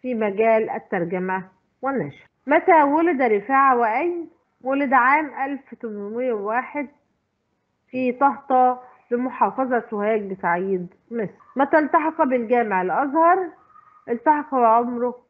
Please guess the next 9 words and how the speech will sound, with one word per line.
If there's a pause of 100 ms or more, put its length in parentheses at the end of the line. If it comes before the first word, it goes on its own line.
(120)
ستاشر (320)
عامًا. (600)
أين
تلقى
الشيخ
رفاعة
تعليم
اللغة
العربية؟